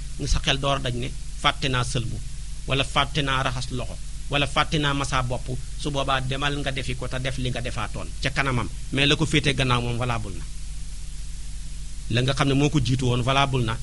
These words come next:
mais la ko féetee mujj moo valableut. Moo tax mu ne, "Wa man nasiya", ku fàtte, "fardan", farata,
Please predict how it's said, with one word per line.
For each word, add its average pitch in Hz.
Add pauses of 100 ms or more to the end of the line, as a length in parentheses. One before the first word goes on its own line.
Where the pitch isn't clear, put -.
(100)
mais 131
la 135
ko 156
féetee 135
mujj 120 (100)
moo 127
valableut. 101 (880)
Moo 135
tax 139
mu 139
ne, 135 (200)
"Wa 135
man 147
nasiya", 139
ku 147
fàtte, 135
"fardan", 139
farata, 127